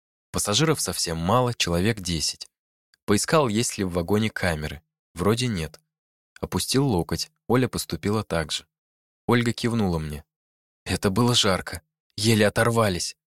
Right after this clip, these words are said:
"Чуть не попались. И всё из-за этого придурка. Он привёл к нам хвост". Кивнул на нашего третьего. "Ага.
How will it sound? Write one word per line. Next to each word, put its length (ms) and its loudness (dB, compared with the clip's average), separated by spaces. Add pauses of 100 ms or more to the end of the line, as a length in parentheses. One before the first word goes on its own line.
(720)
"Чуть 240 0
не 80 2
попались. 640 2 (360)
И 60 0
всё 200 0
из-за 220 4
этого 220 2
придурка. 680 2 (180)
Он 180 2
привёл 340 2
к 80 -6
нам 160 0
хвост". 480 0 (440)
Кивнул 380 0
на 120 2
нашего 380 -2
третьего. 520 -4 (800)
"Ага. 420 2